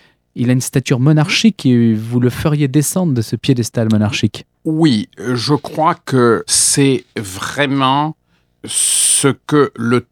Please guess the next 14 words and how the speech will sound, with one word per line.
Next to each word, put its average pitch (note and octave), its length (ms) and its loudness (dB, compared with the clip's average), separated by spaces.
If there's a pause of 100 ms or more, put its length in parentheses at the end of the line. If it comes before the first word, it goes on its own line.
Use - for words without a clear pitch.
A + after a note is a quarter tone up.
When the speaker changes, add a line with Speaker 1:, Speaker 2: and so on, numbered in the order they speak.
Speaker 2:
temps F3+ 360 -2 (380)
présent C3+ 1000 -2
conduit G2+ 380 -4
à G2+ 80 -6
faire. F#2+ 460 -10 (560)
D'une C#3+ 240 0
part, B2+ 560 -4 (500)
dans A#2+ 160 -8
la A2 140 -8
symbolique D3 880 0
des A2 400 -4
institutions, C#3 960 -2 (380)
dans A2+ 160 -6
l'apparence, C#3 1000 0